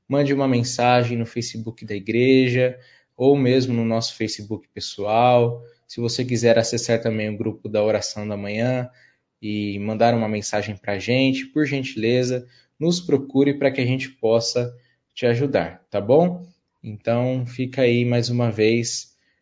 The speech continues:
é, a nossa convocação para que você, é, nos procure e a gente possa socorrê-lo da melhor forma possi-, é, possível, tá bom?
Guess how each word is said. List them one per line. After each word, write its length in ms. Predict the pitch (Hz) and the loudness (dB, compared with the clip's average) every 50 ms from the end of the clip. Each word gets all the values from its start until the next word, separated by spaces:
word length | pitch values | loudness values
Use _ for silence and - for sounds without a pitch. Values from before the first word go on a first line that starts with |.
| _ _ _ _ - | _ _ _ _ -2
é, 340 | 113 113 113 113 117 113 | 0 4 6 6 8 8
a 80 | 117 113 | 6 6
nossa 1120 | 113 110 110 113 117 - - - - 120 117 117 117 117 110 110 104 101 98 98 92 95 _ _ _ _ _ _ _ _ _ _ _ _ _ _ - - | 4 2 0 0 0 0 -2 -2 0 2 2 4 4 4 2 2 0 -2 -4 -6 -10 -14 _ _ _ _ _ _ _ _ _ _ _ _ _ _ -18 -10
convocação 960 | - 131 131 131 123 127 135 131 131 135 123 123 - - 131 127 127 123 120 120 | -4 -2 -2 0 0 0 -2 -2 -2 -4 -6 -6 -4 0 0 0 2 2 0 0
para 140 | 120 110 | 0 -2
que 160 | - - - 110 | -4 -6 -10 -6
você, 520 | 110 104 - - - 110 110 110 110 - _ _ _ _ _ _ _ _ _ _ _ _ _ | -6 -6 -4 -4 -4 -2 -2 -4 -4 -8 _ _ _ _ _ _ _ _ _ _ _ _ _
é, 140 | - 110 110 | -8 -8 -4
nos 240 | 110 117 113 - | -2 -2 -2 -4
procure 680 | - - 117 113 117 - - 117 120 127 131 127 127 127 | -4 -2 -4 -4 -4 -2 -2 0 2 4 4 4 4 4
e 40 | 123 | 4
a 60 | 117 | 4
gente 360 | 110 117 117 113 - - - - | 4 2 -4 -6 -8 -10 -12 -4
possa 260 | - 107 107 - - | -4 -4 -4 -4 -4
socorrê-lo 800 | 117 - 120 117 - 139 123 90 107 107 107 110 110 110 110 _ _ _ _ _ _ _ _ _ | -4 -4 -4 -4 0 -2 -2 0 2 2 2 2 0 -2 -8 _ _ _ _ _ _ _ _ _
da 80 | - 110 | -6 -2
melhor 320 | 110 113 110 110 113 110 | -2 0 2 4 2 2
forma 320 | - - - 113 110 110 110 | 2 0 -2 -2 -2 -2 -2
possi-, 400 | - 143 131 - - - - _ - | -2 -4 -4 -4 -4 -12 -12 _ -4
é, 180 | 110 104 104 | -2 -2 -2
possível, 540 | 98 - - 92 - - - 95 87 90 85 | -4 -4 -6 -6 -6 -6 -6 -6 -8 -10 -10
tá 120 | - - 95 | -6 -4 0
bom? 380 | 95 120 151 185 190 - - | 2 4 4 2 0 -4 -12